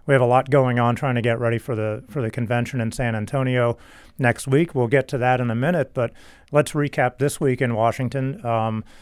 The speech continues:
uh, it, it really is incredible. I've been in D C a long time, and to have the number of, like,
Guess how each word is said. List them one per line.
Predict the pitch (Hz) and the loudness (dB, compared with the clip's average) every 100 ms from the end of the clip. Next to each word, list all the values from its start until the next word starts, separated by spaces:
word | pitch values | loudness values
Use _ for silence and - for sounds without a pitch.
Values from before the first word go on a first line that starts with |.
| - - - | -20 -20 -10
uh, | 123 127 | -8 -8
it, | - 175 120 - | -8 -6 -6 -6
it | 180 131 | -4 -2
really | 123 180 165 147 | 2 4 4 2
is | 123 | 0
incredible. | 107 139 107 | 0 -2 2
I've | 135 | 2
been | 175 117 | 2 0
in | |
D | 110 | -2
C | 123 123 | -4 -4
a | 104 | -2
long | 127 117 | -2 0
time, | 139 113 104 107 | -2 -2 -4 -6
and | 127 113 110 - - - - | -6 -4 -6 -10 -20 -20 -6
to | 131 | 2
have | 139 117 | 2 2
the | 117 110 - | -4 -6 -6
number | 143 160 196 170 | -4 -2 -2 -2
of, | 139 101 98 - - - | -2 -4 -8 -20 -20 -12
like, | 156 120 | -12 -12